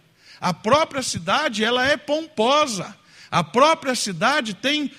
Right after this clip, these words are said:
muitas coisas atraentes, mas não matam a fome.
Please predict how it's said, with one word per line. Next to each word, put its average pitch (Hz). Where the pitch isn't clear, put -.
muitas 349
coisas 269
atraentes, 233
mas 185
não 202
matam 156
a 156
fome. 123